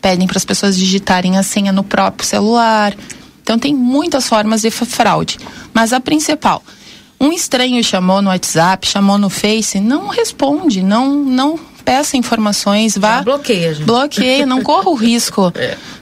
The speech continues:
Speaker 1: Porque acabam, em muitos casos, e assim, é um momento de bobeira, porque são pessoas que têm conhecimento, que sabem, geralmente, às vezes, é um momento de bobeira mesmo que tu acaba caindo.
Speaker 2: É.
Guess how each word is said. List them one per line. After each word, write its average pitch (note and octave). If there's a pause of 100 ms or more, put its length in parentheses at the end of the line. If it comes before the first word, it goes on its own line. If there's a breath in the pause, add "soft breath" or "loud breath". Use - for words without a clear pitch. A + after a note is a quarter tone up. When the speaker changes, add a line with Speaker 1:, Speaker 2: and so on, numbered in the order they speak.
Speaker 1:
Porque A#3
acabam, A#3
em A#3+
muitos C4+
casos, A3+
e A#3+
assim, A3+
é A#3
um -
momento A#3
de A3
bobeira, G#3
porque -
são A3
pessoas A3+
que -
têm A#3 (560 loud breath)
conhecimento, B3
que A3+
sabem, B3
geralmente, A#3
às B3
vezes, A#3+
é B3
um A#3+
momento B3
de B3
bobeira B3
mesmo G#3+
que -
tu -
acaba A3
caindo. G#3+
Speaker 2:
É. D#3+